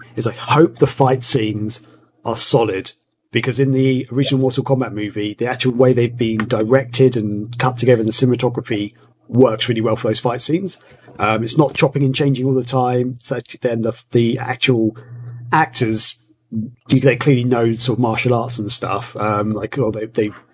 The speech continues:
they were trained in the, the stage combat or whatever. So it kind of works. Whereas some movies where they try to throw in with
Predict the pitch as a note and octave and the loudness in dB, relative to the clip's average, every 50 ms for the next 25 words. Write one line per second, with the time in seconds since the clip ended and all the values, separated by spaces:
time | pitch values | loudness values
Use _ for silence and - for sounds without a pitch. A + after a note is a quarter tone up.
0 | _ _ - - A2 G#2+ A2 G#2+ G2+ _ _ _ - - - C#3 A2 A#2 A#2+ A2 | _ _ 0 2 2 2 2 -4 -6 _ _ _ -8 -2 -2 0 0 0 -2 -4
1 | G#2+ G2+ F#2+ F#2+ G2 G2+ - - - A2 - - C3+ A2 G#2+ - - B2 A#2 A2+ | -4 -8 -8 -12 -12 -14 -12 -10 -6 -4 0 2 2 2 0 -2 -4 -2 -2 -2
2 | A2 F#2+ - - G#2+ G#2 G2+ G2+ G2 G#2 A2 A2 - - - - - - - - | -2 -4 -6 -6 -6 -4 -4 -4 -2 -2 -2 -4 -4 -8 -18 -18 -18 -20 -14 -6
3 | - - A#2+ A#2 A2+ A2 A2+ A#2 B2 - C3 C3 C#3 D#3 D#3+ C3 - - D3 C3+ | -2 0 2 2 2 0 -2 -2 -2 -2 -2 0 2 2 2 2 2 2 0 0
4 | A#2 A2 A2 - - - - - _ - C3 B2 A#2 A2+ A2+ A2 - - - C3+ | 0 -2 -6 -6 -8 -8 -8 -12 _ -4 -2 0 0 2 0 0 0 2 2 4
5 | C3 B2+ B2 B2 A#2 B2 B2+ B2 A2+ A#2+ A2+ A#2 A#2+ A2+ A2 - C#3 B2+ B2 - | 4 4 2 0 0 0 0 0 0 -2 -2 -2 -2 -4 -2 0 0 0 0 0
6 | - C3+ B2 B2 A#2+ B2+ A#2+ A#2+ | 0 0 2 2 2 2 0 -2